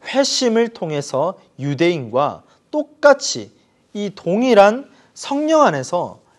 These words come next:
이방인들은 하나님께 나아갈 은혜를 받았다고 말합니다. 따라서 저자는 이렇게 말합니다. 이 사도 바울은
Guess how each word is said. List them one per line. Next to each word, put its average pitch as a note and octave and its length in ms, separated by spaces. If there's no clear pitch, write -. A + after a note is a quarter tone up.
이방인들은 D#3+ 580
하나님께 C#4 540
나아갈 D3 380
은혜를 A3+ 360
받았다고 A#2+ 460
말합니다. F#2+ 580
따라서 D3+ 760
저자는 F3 460
이렇게 A3 280
말합니다. A2 580
이 D3 100
사도 A3 300
바울은 C#3 580